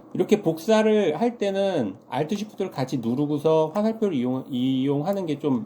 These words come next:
편해요. 지금, 자,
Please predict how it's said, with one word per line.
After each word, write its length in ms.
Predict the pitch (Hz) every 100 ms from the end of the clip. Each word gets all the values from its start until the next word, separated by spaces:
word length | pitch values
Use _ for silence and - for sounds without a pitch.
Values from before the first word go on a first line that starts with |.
| -
편해요. 460 | 214 196 120 107 - - - - - - - - - - - - - - - - - - -
지금, 480 | - 113 139 165 - - - - - - - -
자, 120 | -